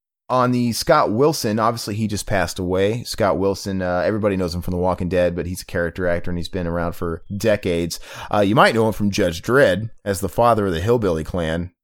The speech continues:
Uh, that's in that movie. But, uh, yeah, we had an interview with, uh, Scott Wilson some years back, and, and Adrian Mendoza commented, "Rest in peace, Scott Wilson."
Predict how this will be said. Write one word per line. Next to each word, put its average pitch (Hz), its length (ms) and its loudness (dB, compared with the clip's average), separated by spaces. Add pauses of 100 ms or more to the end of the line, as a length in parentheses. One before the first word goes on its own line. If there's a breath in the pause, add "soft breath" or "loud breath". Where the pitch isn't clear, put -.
(140)
Uh, 78 360 -6
that's 85 280 -6
in 85 60 -6
that 78 120 -4
movie. 87 380 -6 (640 loud breath)
But, 101 360 0
uh, 92 760 2
yeah, 143 360 4
we 120 160 -2
had 123 140 4
an 113 60 0
interview 104 280 -2
with, 98 200 -4
uh, 92 240 2
Scott 95 320 0
Wilson 92 380 0
some 90 220 -2
years 87 280 -2
back, 87 380 0
and, 82 240 -4
and 85 180 -6
Adrian 87 320 -2
Mendoza 82 540 -2 (100)
commented, 82 520 -8
"Rest 78 200 -6
in 78 100 -8
peace, 71 240 -10
Scott 64 260 -4
Wilson." 73 320 -10